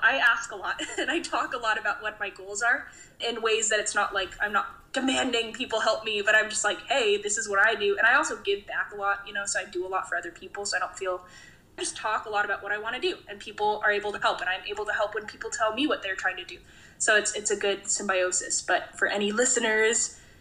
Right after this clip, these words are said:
reach out to who you wanna reach out to. They'll probably help you. And also keep asking and talking about what your goals are, 'cause people have resources and they're down to give it to you. They just have to know how to help. So talk about what you're doing. Uh, but yeah, that's my goal. I see it as,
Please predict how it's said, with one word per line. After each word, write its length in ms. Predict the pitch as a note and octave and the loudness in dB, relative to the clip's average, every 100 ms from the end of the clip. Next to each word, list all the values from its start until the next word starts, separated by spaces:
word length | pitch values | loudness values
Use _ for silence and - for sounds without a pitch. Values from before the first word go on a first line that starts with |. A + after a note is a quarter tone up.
| - - | -20 -4
reach 220 | C4 E4 | 4 6
out 160 | E4+ F4 | 8 6
to 80 | E4+ | 4
who 80 | D#4 | 2
you 140 | E4 | 4
wanna 280 | D4+ D4 C4 | 2 2 -4
reach 220 | C#4 D4+ | -8 -2
out 200 | C4 C#4 - | 2 2 0
to. 120 | A3+ | -4
They'll 120 | A3+ | -4
probably 420 | - G3 B3 B3+ | -2 -4 -2 -8
help 240 | B3+ C4 A3 | -4 -4 -4
you. 180 | G#3+ | -6
And 260 | G#3 G#3 A3 | -4 -2 0
also 340 | A#3 A#3+ A#3+ A#3+ | 0 0 -2 -4
keep 220 | - A#3+ G3+ | -10 -2 4
asking 400 | A3 - G#3+ G3+ | 4 2 -6 -8
and 80 | |
talking 360 | G3 G3 G3+ G#3 | -4 -4 -4 -4
about 180 | G3 - | -2 -2
what 100 | - | -8
your 80 | - | -10
goals 280 | G#3 G#3 F#3 | -4 -2 0
are, 120 | F#3 | 0
'cause 200 | F#3 F#3+ | -2 -8
people 320 | - G3+ G#3 | -10 -10 -2
have 180 | G#3 G#3 | 0 0
resources 640 | B3 A#3+ F#3+ F#3+ F#3+ F#3 | -2 -4 -4 -4 -4 -4
and 120 | F#3+ F#3+ | -6 -6
they're 100 | F3+ | -6
down 320 | F3 F3+ F#3+ | 0 2 0
to 80 | F#3 | -2
give 140 | F#3 | -4
it 100 | - | -6
to 100 | - | -6
you. 160 | F3 F3 | -2 -2
They 120 | F3 | -2
just 200 | E3+ - | -4 0
have 180 | F3 - | -2 -2
to 100 | F3+ | -2
know 240 | F3 F3 - - - | 0 -2 -6 -20 -4
how 160 | - F3+ | 2 2
to 60 | |
help. 220 | - - - - - - | 2 -8 -12 -16 -20 -14
So 160 | - | -2
talk 220 | - D4 | 4 4
about 200 | - F#3+ | 4 0
what 100 | - | -2
you're 100 | G#3 | -12
doing. 260 | G3 E3+ - - - - - - - | -12 -12 -14 -20 -20 -20 -20 -18 -2
Uh, 160 | G#3+ G#3+ | 2 2
but 100 | A#3+ | 4
yeah, 140 | D4+ | 6
that's 220 | A3+ C4+ | 6 4
my 120 | D4 D4 | 0 0
goal. 380 | A#3+ C#4+ D#4+ | 2 4 4
I 340 | - A3 A3 A3+ | 2 0 -2 -4
see 280 | - A#3+ A#3+ | -6 -4 -6
it 100 | - | -4
as, 640 | A3+ A3 A3+ - - - | -2 0 -2 -4 -6 -10